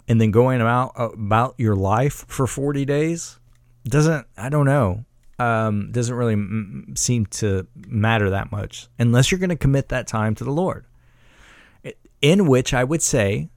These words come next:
the special benefit that you're receiving is because you've made time <laughs> to spend, uh, with the Lord, right? Um,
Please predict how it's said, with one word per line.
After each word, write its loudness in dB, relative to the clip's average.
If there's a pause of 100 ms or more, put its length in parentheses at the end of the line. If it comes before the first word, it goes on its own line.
(160)
the -2
special -2
benefit -4 (640)
that 2
you're 2
receiving 0
is -2
because -2
you've 4
made 4 (160)
time 0 (640)
<laughs> -14
to -4
spend, 0 (540)
uh, -4
with 0
the 2
Lord, 0 (380)
right? 0 (1000)
Um, -2